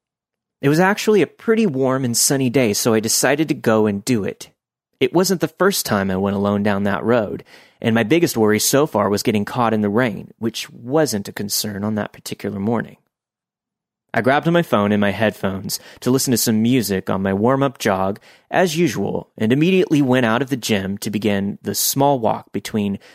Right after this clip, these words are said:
the gym building and the beginning of that road. Halfway there, this car passes by me and slows down, driving at the speed I was walking.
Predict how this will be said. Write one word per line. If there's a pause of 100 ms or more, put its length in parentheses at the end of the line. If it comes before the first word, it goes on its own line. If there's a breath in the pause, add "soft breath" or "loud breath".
the
gym
building (180 soft breath)
and
the
beginning
of
that
road. (800)
Halfway
there, (420 soft breath)
this
car
passes
by
me
and
slows
down, (400 soft breath)
driving
at
the
speed
I
was
walking.